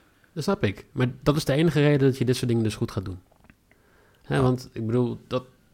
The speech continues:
Speaker 1: als je kijkt naar de kansen die gecreëerd zijn, pak de wedstrijd tegen,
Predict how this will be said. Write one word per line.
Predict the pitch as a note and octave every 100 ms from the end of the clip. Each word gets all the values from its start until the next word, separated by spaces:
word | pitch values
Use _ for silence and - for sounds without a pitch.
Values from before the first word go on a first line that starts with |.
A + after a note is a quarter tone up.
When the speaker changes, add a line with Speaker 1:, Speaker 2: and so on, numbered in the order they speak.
| _ _ _ - -
Speaker 1:
als | -
je | B2
kijkt | C3 C3+
naar | A2+
de |
kansen | A2 C#3 C#3+
die | B2+ A#2
gecreëerd | - A2+ B2+
zijn, | C3 E3+ G3 _ _ - - - -
pak | D#3 -
de |
wedstrijd | D3 E3 D#3 D3
tegen, | C#3+ -